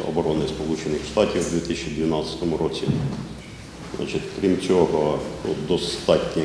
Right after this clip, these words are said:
кількість різних курсів підвищення кваліфікації. Е, проходження служби. Крайня посада з дві тисячі п'ятнадцятого року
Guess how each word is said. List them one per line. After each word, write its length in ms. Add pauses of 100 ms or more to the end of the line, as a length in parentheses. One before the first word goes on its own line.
(120)
кількість 640 (200)
різних 400 (180)
курсів 380 (960)
підвищення 520
кваліфікації. 840 (1300)
Е, 460 (400)
проходження 580
служби. 460 (2500)
Крайня 360
посада 460 (300)
з 240 (100)
дві 140
тисячі 340
п'ятнадцятого 680
року 220